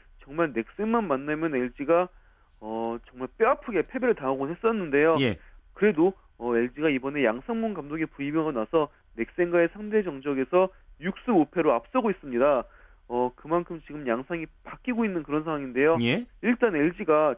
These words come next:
Speaker 1: 정규 시즌 막바지부터 이번 준 플레이오프까지 타선이 굉장히 활발하게 터지고 있습니다.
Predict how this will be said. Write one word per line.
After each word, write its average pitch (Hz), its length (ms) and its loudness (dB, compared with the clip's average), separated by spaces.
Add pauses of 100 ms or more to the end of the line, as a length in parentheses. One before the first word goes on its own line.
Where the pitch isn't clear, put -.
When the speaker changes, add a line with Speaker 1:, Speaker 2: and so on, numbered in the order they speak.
Speaker 1:
정규 151 240 -12
시즌 180 180 -10
막바지부터 156 680 -4
이번 139 340 -4
준 185 160 -10
플레이오프까지 202 720 0 (340)
타선이 226 420 -4 (120)
굉장히 170 380 -2
활발하게 247 500 2
터지고 214 280 -6
있습니다. 139 520 0